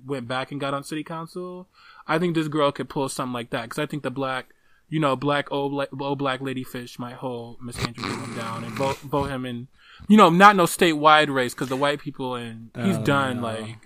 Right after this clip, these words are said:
Speaker 2: Yeah,
Speaker 1: on a
Speaker 2: she's
Speaker 1: bigger
Speaker 2: not running
Speaker 1: scale,
Speaker 2: on
Speaker 1: but
Speaker 2: that. Yeah.
Speaker 1: but I
Speaker 2: Okay.
Speaker 1: told you I met this girl in per-, I met Andrew Gillum in person before the election in,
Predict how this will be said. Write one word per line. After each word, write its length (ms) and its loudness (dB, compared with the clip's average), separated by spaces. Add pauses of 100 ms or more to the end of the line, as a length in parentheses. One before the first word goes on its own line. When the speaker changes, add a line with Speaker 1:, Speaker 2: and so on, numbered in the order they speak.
Speaker 2:
Yeah, 280 -6
Speaker 1:
on 100 0
a 40 -2
Speaker 2:
she's 80 -6
Speaker 1:
bigger 200 0
Speaker 2:
not 160 0
running 160 0
Speaker 1:
scale, 80 0
Speaker 2:
on 40 -2
Speaker 1:
but 120 -4
Speaker 2:
that. 360 -10 (120)
Yeah. 360 -14 (120)
Speaker 1:
but 160 8
I 80 12
Speaker 2:
Okay. 100 8
Speaker 1:
told 200 8
you 80 6
I 80 8
met 220 2
this 180 0
girl 240 0
in 100 -2
per-, 240 -4
I 80 4
met 240 -2
Andrew 240 -6
Gillum 400 -6 (300)
in 100 -2
person 640 -2
before 600 -2
the 200 -4
election 500 -6
in, 200 -12